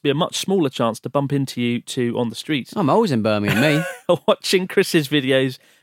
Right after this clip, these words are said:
Speaker 1: and listening to the podcasts have been my cure of boredom while preparing for my dinner and shopping in Sainsbury's.
Speaker 2: Ooh.
Speaker 1: Chris even got me infected <laughs> with his excessive
Speaker 2: Uh-oh.
Speaker 1: use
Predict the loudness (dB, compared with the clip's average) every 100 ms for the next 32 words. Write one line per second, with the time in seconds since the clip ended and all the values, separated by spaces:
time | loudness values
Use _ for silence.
0 | -8 -2 0 -2 -6 0 0 2 2 2
1 | 0 -4 0 0 0 -2 0 2 2 2
2 | 2 2 2 -2 _ _ -2 -2 2 2
3 | 2 2 0 2 2 2 -2 -4 -4 -4
4 | -4 -4 -4 -4 -4 -6 -10 -8 -6 -4
5 | 0 0 2 0 2 2 2 2 2 2
6 | 2 2 0 0 2 2 4 2 2 0
7 | 2 2 2 2 0 2 2 2 0 -4